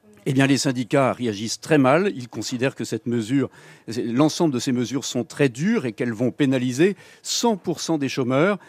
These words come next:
Et, euh, Laurent Berger avait des propos très, très durs à la sortie en disant que, euh, ces mesures étaient très loin de ce qu'avait annoncé, euh, la semaine dernière le gouvernement et le président de la République sur l'idée d'une politique plus à hauteur de femmes et d'hommes.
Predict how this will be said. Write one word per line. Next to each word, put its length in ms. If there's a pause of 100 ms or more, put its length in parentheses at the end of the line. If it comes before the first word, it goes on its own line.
(240)
Et, 380
euh, 340
Laurent 240
Berger 560
avait 200
des 80
propos 320
très, 360
très 220
durs 340
à 60
la 80
sortie 400
en 80
disant 320
que, 320 (400)
euh, 300 (220)
ces 180
mesures 400
étaient 220
très 300
loin 360 (320)
de 260
ce 300
qu'avait 720
annoncé, 760
euh, 180
la 140
semaine 240
dernière 480
le 140
gouvernement 520
et 60
le 60
président 260
de 80
la 60
République 520 (280)
sur 340
l'idée 580 (300)
d'une 300
politique 560
plus 420
à 140
hauteur 420
de 80
femmes 240
et 80
d'hommes. 280